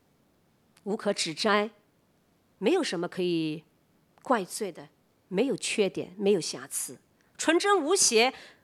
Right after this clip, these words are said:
诚实无伪的，没有混杂的，没有瑕疵，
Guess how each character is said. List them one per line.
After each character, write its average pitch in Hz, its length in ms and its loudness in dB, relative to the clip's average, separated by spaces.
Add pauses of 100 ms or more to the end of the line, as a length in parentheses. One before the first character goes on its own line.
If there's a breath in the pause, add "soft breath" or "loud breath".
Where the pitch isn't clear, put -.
(140 loud breath)
诚 202 340 0
实 214 240 2
无 214 320 -2
伪 160 180 2
的， 165 240 -10 (220)
没 220 300 0
有 170 340 2 (600)
混 269 260 -2
杂 - 280 -8
的， 185 160 -12 (1600)
没 185 180 0
有 208 120 2
瑕 156 280 -4
疵， 165 400 -4